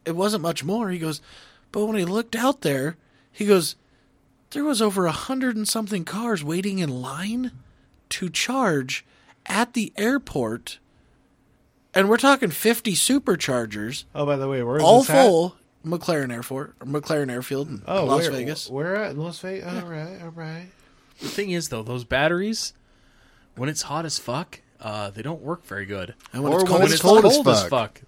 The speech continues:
Speaker 3: they don't work very
Speaker 1: Yeah.
Speaker 3: good. And let's be honest, a whole lot of this country, it gets cold as fuck.
Speaker 1: Yeah.
Speaker 3: People don't, people don't, people don't pay attention. Our
Speaker 2: Oh.
Speaker 3: Tesla's cool.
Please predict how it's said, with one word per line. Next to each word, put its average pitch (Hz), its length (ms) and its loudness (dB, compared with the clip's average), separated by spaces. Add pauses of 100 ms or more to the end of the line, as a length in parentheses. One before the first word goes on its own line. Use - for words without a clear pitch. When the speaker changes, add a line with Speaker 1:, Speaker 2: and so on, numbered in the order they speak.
Speaker 3:
they 131 140 -2
don't 127 280 -2
work 117 280 -8
very 113 240 -4
Speaker 1:
Yeah. 190 80 -6
Speaker 3:
good. 101 260 -6 (600)
And 131 120 -4
let's 180 140 -2
be 170 160 -4
honest, 156 480 -2
a 127 140 -6
whole 160 260 0
lot 151 220 2
of 156 80 -2
this 156 180 -6
country, 185 500 -4 (300)
it 175 140 -6
gets 208 180 -2
cold 139 260 -2
as 110 120 -10
fuck. 165 420 -4 (1400)
Speaker 1:
Yeah. 120 200 -4
Speaker 3:
People 185 80 -2
don't, 196 220 -4
people 214 180 -6
don't, - 420 -6
people 208 240 -10
don't 208 220 -12
pay 208 180 -8
attention. 185 560 -6 (180)
Our 175 140 4
Speaker 2:
Oh. 139 40 2
Speaker 3:
Tesla's 226 360 2
cool. 285 380 2